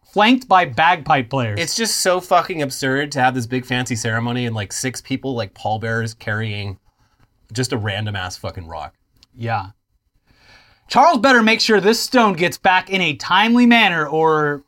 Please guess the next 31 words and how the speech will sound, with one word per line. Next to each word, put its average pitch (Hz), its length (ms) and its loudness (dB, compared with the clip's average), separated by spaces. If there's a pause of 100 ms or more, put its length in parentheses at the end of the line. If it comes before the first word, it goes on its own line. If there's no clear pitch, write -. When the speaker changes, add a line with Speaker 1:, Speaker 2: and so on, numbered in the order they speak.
(320)
Speaker 2:
Yeah. 135 420 0
Speaker 1:
something 220 500 2
really 214 320 6
funny 190 360 4
is 147 100 -2
gonna 160 160 -2
happen. 120 360 0
Speaker 2:
I 143 140 2
mean, 185 240 2
every 196 240 2
couple 220 380 2
years, 185 400 0
the 147 100 -4
Scots 147 500 2
do 139 240 -4
start, 143 480 0
uh, 131 760 -2
do 131 160 -4
start 170 300 -4
talking 170 340 2
about 147 420 2
maybe 143 420 -4
seceding, 151 760 -4
and, 120 360 -4
uh, 120 200 -2
this 156 180 -4
is 233 160 -2
a 147 60 -6
great 143 280 -2
bargaining 117 460 -4
chip - 260 -16